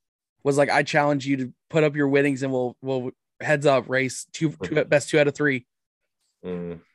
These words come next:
Speaker 1: They let it happen, and <laughs> it was like, the be-, one of the coolest things I ever saw, and they,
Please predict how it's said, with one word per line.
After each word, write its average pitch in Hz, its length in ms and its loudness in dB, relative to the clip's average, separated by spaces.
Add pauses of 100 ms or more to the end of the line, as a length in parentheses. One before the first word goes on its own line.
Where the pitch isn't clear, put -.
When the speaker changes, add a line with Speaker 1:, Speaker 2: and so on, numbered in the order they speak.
Speaker 1:
They 143 180 2
let 165 220 6
it 160 80 2
happen, 156 640 0
and 131 480 -4 (300)
<laughs> - 300 -20
it 196 140 6
was 165 280 4
like, 139 280 2 (1000)
the 175 100 0
be-, 151 140 0 (100)
one 156 140 4
of 147 60 2
the 143 80 -2
coolest 160 380 0
things 147 180 0
I 135 100 0
ever 131 160 -4
saw, 135 220 0
and 131 120 -2
they, 143 140 0